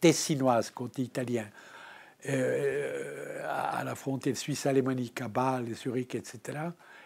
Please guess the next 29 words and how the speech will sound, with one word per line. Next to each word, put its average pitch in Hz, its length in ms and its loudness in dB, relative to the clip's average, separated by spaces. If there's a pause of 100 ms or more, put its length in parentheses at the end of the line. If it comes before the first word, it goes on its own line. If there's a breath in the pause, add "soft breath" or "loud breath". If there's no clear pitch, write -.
(140 soft breath)
les 147 80 4
soldats 151 400 10
suisses 160 340 4
ont 123 140 8
repoussé 165 840 12
des 139 300 6
enfants 156 360 10
juifs 139 440 8 (560 soft breath)
entre 156 360 8
les 139 160 12
mains 156 340 10 (260 loud breath)
des 156 240 10
S 156 220 10
S 170 180 10
qui - 120 8
étaient 139 180 6
de 120 120 4
l'autre 139 220 6
côté 147 320 2
des 131 140 2
barbelés. 110 400 -6 (1500)
Fermeture 165 520 10
des 135 120 12
frontières. 113 520 -6 (880)
Eh 135 80 -4
bien, 143 140 8
la 139 140 10
même 151 180 10
chose - 480 12